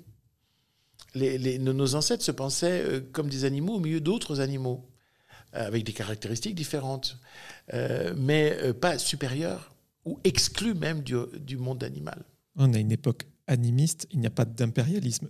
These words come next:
Speaker 2: humain, il y a une harmonie avec
Speaker 1: Oui.
Speaker 2: les végétaux, les animaux,
Speaker 1: Voilà.
Speaker 2: d'où le nom de, de paradis perdu. Juste petite précision, je voulais savoir pourquoi t'avais mis paradis perdu au pluriel et temps aussi.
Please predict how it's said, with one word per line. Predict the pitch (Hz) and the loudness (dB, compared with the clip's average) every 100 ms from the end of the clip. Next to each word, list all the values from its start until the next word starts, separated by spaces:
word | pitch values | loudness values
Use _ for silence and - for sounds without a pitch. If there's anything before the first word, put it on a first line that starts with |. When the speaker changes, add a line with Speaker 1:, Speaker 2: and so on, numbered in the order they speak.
| - | -4
Speaker 2:
humain, | 120 123 147 170 - _ _ - | 0 4 4 2 -8 _ _ -6
il | |
y | 110 | -2
a | |
une | 113 | 2
harmonie | 123 120 123 127 127 | 4 4 4 4 4
avec | 104 104 - - _ _ | 2 -2 -4 -20 _ _
Speaker 1:
Oui. | 110 | -4
Speaker 2:
les | 110 | -2
végétaux, | 107 104 151 139 127 131 135 143 _ 170 | 0 -2 0 2 6 6 4 -2 _ -6
les | 113 135 | -2 0
animaux, | 135 107 113 117 117 - | 0 -2 -2 -2 -2 -8
Speaker 1:
Voilà. | 107 101 - - _ | -10 -8 -10 -16 _
Speaker 2:
d'où | 135 | 4
le | 127 | 6
nom | 117 | 4
de, | 107 104 | 2 0
de | - 110 | 0 0
paradis | 120 117 110 | 2 2 2
perdu. | 110 117 135 - - | 2 4 4 0 -4
Juste | 135 196 | -2 2
petite | 180 - | 0 0
précision, | - 131 127 202 | 0 4 4 4
je | |
voulais | 143 120 | 2 2
savoir | 123 208 | 2 2
pourquoi | 139 151 | 0 0
t'avais | 139 135 120 | 2 4 4
mis | 120 - - - | 2 -2 -10 -2
paradis | 127 127 127 | 0 2 2
perdu | 127 123 123 | 2 2 4
au | 120 | 0
pluriel | - 120 127 175 - | 2 2 2 2 0
et | - | 0
temps | 151 139 | 4 6
aussi. | 113 - 127 | 6 4 -2